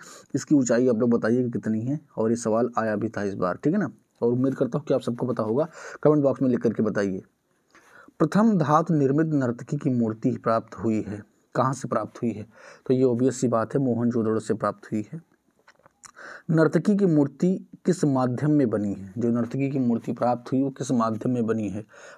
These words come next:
पत्थर, टेराकोटा, लकड़ी या कांसा? तो ये किस में बनी हुई? कांसा में बनी हुई है, धातु की मूर्ति है। प्रथम धातु की मूर्ति किस सभ्यता में प्राप्त होती है?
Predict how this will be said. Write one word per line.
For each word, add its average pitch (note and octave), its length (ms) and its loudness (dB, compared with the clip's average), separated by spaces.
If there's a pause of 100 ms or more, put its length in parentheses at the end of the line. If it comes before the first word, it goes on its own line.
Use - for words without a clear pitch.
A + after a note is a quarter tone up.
पत्थर, B2 360 -2
टेराकोटा, A#2+ 640 0
लकड़ी A2+ 380 0
या A2 60 0
कांसा? G2+ 480 -6 (420)
तो C#3 60 2
ये C3 60 4
किस C3 240 -4
में B2+ 100 0
बनी B2 160 0
हुई? C3+ 140 -4
कांसा A2+ 440 -2
में A#2+ 100 2
बनी G#2+ 180 0
हुई G#2 240 -2
है, C#3 220 -8 (100)
धातु A#2 360 -2
की A#2 100 -4
मूर्ति G2+ 440 -4
है। G#2 80 -18 (800)
प्रथम G3 320 4
धातु D3 260 2
की D#3+ 120 4
मूर्ति B2+ 400 2
किस - 280 -2
सभ्यता A#2+ 360 2
में C3 140 0
प्राप्त A2+ 280 0
होती G#2 340 -2
है? - 220 -16